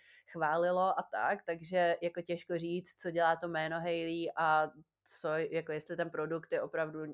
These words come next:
nějak kvalitní nebo nekvalitní, taky by mě to zajímalo, ale pamatuju si, že ještě tenkrát předtím, eh, než byl vlastně Jeffrey cancelled, on se teďka vrátil na internet, protože někde teďka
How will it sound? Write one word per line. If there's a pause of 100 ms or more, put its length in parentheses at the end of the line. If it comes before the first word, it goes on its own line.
(140)
nějak
kvalitní
nebo
nekvalitní, (300)
taky
by
mě
to
zajímalo,
ale
pamatuju
si,
že
ještě
tenkrát
předtím,
eh,
než
byl
vlastně
Jeffrey
cancelled,
on
se
teďka
vrátil
na
internet,
protože
někde
teďka